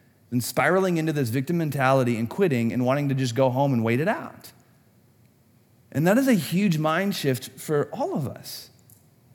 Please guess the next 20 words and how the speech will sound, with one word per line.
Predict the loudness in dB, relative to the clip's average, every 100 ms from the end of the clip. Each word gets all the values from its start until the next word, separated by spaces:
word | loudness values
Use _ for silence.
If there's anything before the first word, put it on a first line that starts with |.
| _ _ _ _ _ _
People | -12 -4
like | -2 0
me | -2
just | -2 -4
sitting | -4 -2
around, | 0 -2 -2
just | -4
waiting | -4 -4
for | -4
Jesus | -4 -6 -6 -8
to |
come | -6 -6
back. | -6 -8
Hey, | -6
I | -4
want | -4 -4
Jesus | -2 -4 -4
to | -4
come | -4
back. | -4 -10 -18